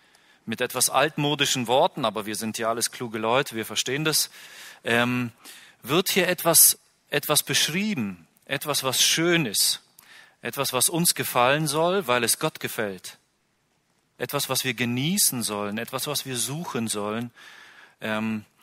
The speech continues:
und worüber wir uns freuen sollen, wenn wir es finden. Und zwar Psalm hundertdreiunddreißig, ein Lied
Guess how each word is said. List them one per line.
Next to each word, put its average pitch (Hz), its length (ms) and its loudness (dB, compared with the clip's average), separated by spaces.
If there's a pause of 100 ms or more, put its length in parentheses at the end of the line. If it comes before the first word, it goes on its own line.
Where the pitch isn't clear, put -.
(160)
und 113 160 -8
worüber 131 320 -2
wir 123 120 -2
uns 117 140 -4
freuen 120 420 -2
sollen, 123 320 -2
wenn 110 180 -4
wir 113 100 -6
es - 120 0
finden. 131 580 -6 (640)
Und 107 120 -6
zwar 117 480 2 (260)
Psalm 127 500 2
hundertdreiunddreißig, 127 1800 0
ein 117 200 0
Lied 143 560 -4